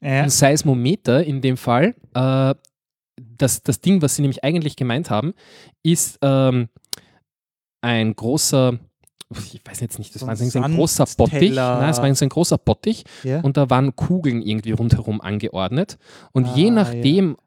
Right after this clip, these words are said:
Speaker 2: aus welcher Richtung das Beben kommt,
Speaker 1: Sind die Kugeln
Speaker 2: sind die
Speaker 1: reingefallen?
Speaker 2: Kugeln reingefallen. Das heißt, du
Speaker 1: Ah,
Speaker 2: konntest sagen, in,
Speaker 1: okay.
Speaker 2: aus dieser Richtung kommt das Beben, aber das funktioniert nur einmal.
Speaker 1: Ah, okay, das heißt, die
Speaker 2: Und du
Speaker 1: Zeitachse
Speaker 2: kannst,
Speaker 1: fehlt.
Speaker 2: naja, und das Thema ist das, du kannst auch nicht,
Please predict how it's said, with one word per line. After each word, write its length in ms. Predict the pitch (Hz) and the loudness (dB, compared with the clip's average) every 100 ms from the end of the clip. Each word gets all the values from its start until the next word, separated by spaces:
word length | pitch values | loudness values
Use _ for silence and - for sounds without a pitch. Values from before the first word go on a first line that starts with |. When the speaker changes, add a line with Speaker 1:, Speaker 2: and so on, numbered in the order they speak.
| _ | _
Speaker 2:
aus 240 | - 120 - | -2 0 0
welcher 280 | 165 156 - | -2 -2 -4
Richtung 300 | - - 135 | -8 -6 -4
das 180 | 135 | -4
Beben 380 | - 156 208 151 | -4 -2 -2 -4
kommt, 460 | - 120 110 233 - | -4 -2 0 -2 -6
Speaker 1:
Sind 180 | - 156 | -10 -8
die 60 | |
Kugeln 320 | - 180 165 | -4 -2 -2
Speaker 2:
sind 220 | 139 - 196 | -2 -2 -2
die 60 | |
Speaker 1:
reingefallen? 160 | - - | 0 2
Speaker 2:
Kugeln 180 | 233 208 | 2 2
reingefallen. 480 | 123 107 113 - 107 | 0 -4 -4 -4 -6
Das 120 | 113 | -2
heißt, 160 | 135 - | -4 -2
du 60 | - | -4
Speaker 1:
Ah, 60 | |
Speaker 2:
konntest 300 | 147 160 - | -2 -2 -2
sagen, 220 | - 160 165 | 0 -2 0
in, 180 | 170 185 - | 2 2 2
Speaker 1:
okay. 160 | 160 | 0
Speaker 2:
aus 40 | 208 | 2
dieser 260 | 254 240 | 2 4
Richtung 320 | 208 214 202 185 | 2 0 -2 -4
kommt 300 | - 160 - | -4 -6 -4
das 140 | - | -4
Beben, 420 | - 143 147 185 - _ _ _ _ _ _ - | 0 0 0 -4 -8 _ _ _ _ _ _ -4
aber 120 | 127 | -2
das 100 | 131 | -2
funktioniert 380 | 156 - 147 151 | -6 -4 -2 -2
nur 100 | 135 | -4
einmal. 480 | 104 98 78 53 - - | -4 -4 -6 -8 -12 -12
Speaker 1:
Ah, 400 | 151 160 147 131 | -6 -2 -2 -2
okay, 220 | 117 127 | -4 -6
das 100 | 113 | -6
heißt, 380 | 120 - - - | -10 -16 -8 4
die 40 | |
Speaker 2:
Und 120 | 165 175 | 6 6
du 40 | |
Speaker 1:
Zeitachse 340 | 156 151 - | 6 4 2
Speaker 2:
kannst, 300 | 123 147 202 - | 2 2 2 -2
Speaker 1:
fehlt. 240 | 120 113 | -4 -2
Speaker 2:
naja, 180 | 147 175 | 2 2
und 180 | 135 127 | 2 0
das 100 | - | -2
Thema 240 | 151 151 | 0 0
ist 140 | 135 | 0
das, 120 | 143 - | -2 -2
du 80 | |
kannst 280 | - 131 127 | -4 -6 -4
auch 120 | 120 | -4
nicht, 320 | 135 139 - | -2 -6 -6